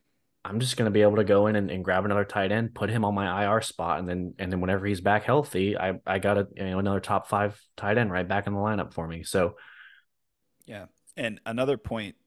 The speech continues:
Speaker 2: to support your argument is just looking at the list of tight ends, um, in the top ten, top twelve even,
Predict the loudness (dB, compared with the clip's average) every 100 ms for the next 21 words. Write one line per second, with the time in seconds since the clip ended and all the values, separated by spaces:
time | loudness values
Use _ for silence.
0 | _ -12 -12 -10 -10 -10 -10 -8 -6 -6
1 | -8 -8 -14 -16 _ -14 -12 -10 -8 -8
2 | -12 _ -12 -10 -8 -10 -8 -8 -8 -12
3 | -12 -10 -12 -10 -10 -10 -12 -12 -14 -12
4 | -14 -14 -16 -20 _ _ _ _ _ _
5 | _ _ -18 -16 -8 -8 -8 -12 -14 -12
6 | -10 -12 -10 -10 -10 -12 -16 -20 -20 -18
7 | -18